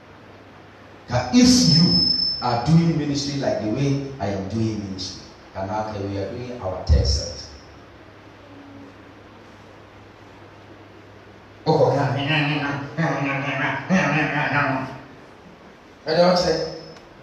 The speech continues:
we are miserable person, we are poor person. We are not kind. Woyɛ, woyɛ naked. Wɔsi, "Me, me, me, nka nsa ni o. Me, ha, ha, mpɛ me sika." Woyɛ naked person.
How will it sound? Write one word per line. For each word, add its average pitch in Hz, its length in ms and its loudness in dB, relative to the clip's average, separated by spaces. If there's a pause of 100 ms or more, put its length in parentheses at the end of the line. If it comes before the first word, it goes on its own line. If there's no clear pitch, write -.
(840)
we 202 180 0
are - 120 0 (120)
miserable 196 600 0
person, - 440 -4
we 220 80 0
are - 320 0
poor 185 360 0
person. - 520 -4 (420)
We 175 320 2
are 185 120 2
not 156 240 0
kind. 143 460 0 (1600)
Woyɛ, - 600 4
woyɛ 190 500 6
naked. - 560 6 (680)
Wɔsi, - 360 6
"Me, 180 80 6
me, 170 320 6
me, 190 160 4
nka 165 160 2
nsa 143 180 0
ni 156 80 0
o. - 220 -4
Me, 139 80 0
ha, 139 160 4
ha, 135 400 2
mpɛ 139 140 -4
me 135 60 -4
sika." - 260 -4 (1040)
Woyɛ 131 360 -8
naked 143 460 -8
person. 117 360 -4